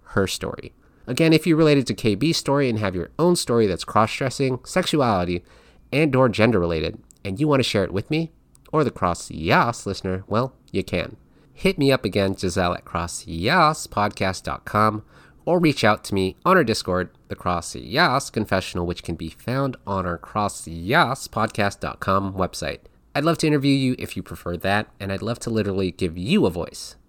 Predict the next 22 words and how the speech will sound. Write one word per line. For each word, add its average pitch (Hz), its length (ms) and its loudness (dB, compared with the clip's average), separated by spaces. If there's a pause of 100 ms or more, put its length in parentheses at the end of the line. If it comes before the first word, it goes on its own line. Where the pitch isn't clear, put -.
(100)
to - 120 -8
you 120 380 -2 (400)
and 185 260 0
the 135 60 -2
lovely 95 320 2
Cross 82 440 -4
Yas 123 540 2
listener, 87 400 -4 (220)
so 98 140 -4
they 98 100 0
can 80 140 -6
hear 82 160 -6
it - 100 -10
as - 120 -14
well. 67 280 -10 (640)
But - 80 -18
that's - 220 2
all 151 100 6
for 139 120 0
this 120 180 2
episode. 104 520 -2
Remember, 110 480 0